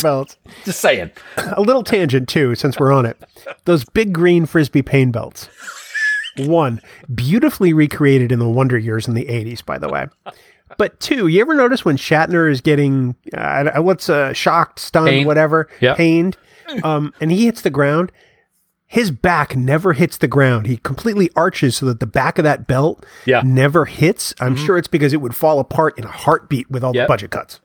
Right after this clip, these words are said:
Speaker 2: That, and the other thing that I love in those scenes is they talk about how, uh, McCoy said, "I didn't know the human body could experience such pain." And, and Kirk is like, "That's, I felt like every nerve in my body was on fire." Yet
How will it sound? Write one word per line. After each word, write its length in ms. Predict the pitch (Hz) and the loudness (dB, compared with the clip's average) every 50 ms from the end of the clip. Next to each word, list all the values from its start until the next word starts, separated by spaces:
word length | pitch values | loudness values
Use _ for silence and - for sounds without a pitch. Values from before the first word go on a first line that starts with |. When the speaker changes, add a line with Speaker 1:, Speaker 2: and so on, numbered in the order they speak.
| _ - - - - - - - - | _ -20 -20 -20 -20 -20 -20 -16 -14
Speaker 2:
That, 460 | 107 104 131 131 143 160 185 - - - | -4 0 2 2 2 0 -2 -4 -6 -2
and 340 | 143 135 131 131 127 123 120 | 0 2 2 2 2 2 0
the 120 | 131 151 | 0 2
other 200 | 139 143 147 165 | 2 2 2 2
thing 240 | 156 - 175 160 156 | 2 2 0 0 2
that 100 | 147 139 135 | 2 2 2
I 60 | 131 | 2
love 320 | 123 123 123 127 131 139 | 2 2 0 0 2 0
in 100 | 147 143 | -2 -2
those 240 | 143 139 139 135 - | 0 -2 -2 -2 -4
scenes 500 | - 135 127 123 120 120 117 113 - - | -4 -4 -2 -2 -2 -4 -6 -8 -10 -10
is 500 | - - 127 123 117 117 110 104 - - _ - | -6 -2 -2 0 0 -2 -2 -6 -10 -10 _ -6
they 160 | 113 127 127 | -2 -2 -2
talk 300 | 123 - 165 180 180 - | 0 0 0 0 0 0
about 300 | 170 147 147 135 135 120 | 0 0 2 2 2 2
how, 320 | 127 127 127 123 120 120 - - - - - - - - - - | 2 2 2 2 0 -2 -4 -12 -20 -20 -20 -20 -20 -20 -14 -4
uh, 240 | - 131 127 120 110 | -2 0 0 0 0
McCoy 380 | 123 123 - - - 170 160 - | -2 -4 -4 0 2 2 2 2
said, 180 | - 147 135 | 0 0 2
"I 80 | 139 139 | 2 2
didn't 140 | 147 156 143 | 0 0 0
know 100 | 147 143 | 0 0
the 100 | 131 135 | 0 -2
human 260 | 117 139 147 143 135 113 | -2 -2 -2 -2 -2 0
body 260 | 131 131 135 131 127 | 0 0 0 0 -2
could 160 | - 139 123 | -4 -4 -6
experience 480 | - - - - 143 139 135 127 117 - | -6 -8 -6 -4 -4 -2 -2 -4 -6 -4
such 320 | - 127 117 - - - | -4 -4 -4 -4 -10 -6
pain." 320 | - 131 131 127 123 117 110 | -2 -2 0 0 -2 -2 -4
And, 260 | 104 104 101 - - _ _ - - - | -6 -6 -8 -10 -14 _ _ -14 -8 -6
and 140 | 139 113 - | -6 -4 -2
Kirk 240 | 135 151 151 143 143 | -2 -2 -2 0 0
is 100 | 123 123 | -2 0
like, 160 | 120 113 - | 0 -2 0
"That's, 260 | - 156 170 - - 165 | -2 -2 -2 -2 -4 -2
I 200 | 151 127 117 - _ - | -2 -2 -2 -4 _ -2
felt 100 | 208 165 | 0 0
like 120 | 165 151 175 | 0 2 0
every 140 | 170 151 143 | 0 0 0
nerve 280 | 139 143 151 165 160 151 | -2 0 0 2 2 2
in 60 | 147 | 2
my 80 | 139 131 | 2 0
body 340 | 113 - - 170 160 151 143 | 0 0 2 2 4 4 4
was 100 | 135 127 | 4 4
on 100 | 135 131 | 2 0
fire." 340 | - - 139 123 120 107 - - - - - 123 - | 2 2 2 4 4 2 0 -4 -20 -18 -18 -12 -2
Yet 260 | 135 165 165 165 - | 0 0 0 0 -4